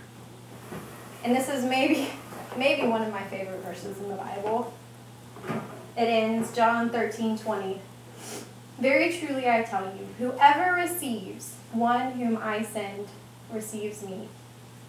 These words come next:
and whoever receives me receives him who sent me." You ready for this? Whoever receives the relationship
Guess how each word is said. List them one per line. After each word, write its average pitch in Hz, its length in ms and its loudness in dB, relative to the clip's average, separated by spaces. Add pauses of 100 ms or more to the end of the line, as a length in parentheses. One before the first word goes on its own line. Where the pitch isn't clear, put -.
and 233 160 4
whoever 247 540 2
receives 233 500 -4
me 180 320 -6 (600)
receives 208 460 -6
him 190 260 -8 (520)
who 208 100 -4
sent 185 280 -12
me." 175 200 -10 (2500)
You 226 100 -4
ready 226 160 2
for 240 140 -2
this? 254 240 2 (1900)
Whoever 311 1040 0
receives 240 1120 -4 (1160)
the 226 240 2
relationship 214 1300 -4